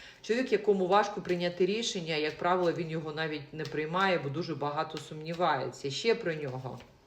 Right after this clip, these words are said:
Знов, кажуть, Ханна, ще раз кажи про те, вам важливо це почути. Цей чоловік приймає рішення довго, тому ніхто на нього не чекає.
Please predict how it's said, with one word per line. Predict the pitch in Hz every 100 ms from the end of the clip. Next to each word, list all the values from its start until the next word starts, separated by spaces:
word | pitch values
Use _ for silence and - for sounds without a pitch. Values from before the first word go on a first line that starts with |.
| - - - - - - - -
Знов, | 143 190 226 190 -
кажуть, | 175 170 175
Ханна, | - 196 190 151
ще | - 214 202
раз | 175
кажи | - 160 156
про | 139 165
те, | 165 220 240 240 - - - -
вам | 139 185 233 254
важливо | 214 190 208 233 202
це | 202 208 208
почути. | 202 180 - 214 214 - 143 - - - _ - _ _
Цей | - 233 233
чоловік | 233 208 202 185 208 254 - - - _ _ _ _
приймає | 202 196 196 202 196 196
рішення | 202 196 190 175
довго, | 165 196 226 220 180 151 123 - - _ _ _ - -
тому | 208 214 226
ніхто | 180 196 190 233 233
на | 220
нього | 196 196 220 202
не | 185 196
чекає. | 196 - 196 196 185 156 139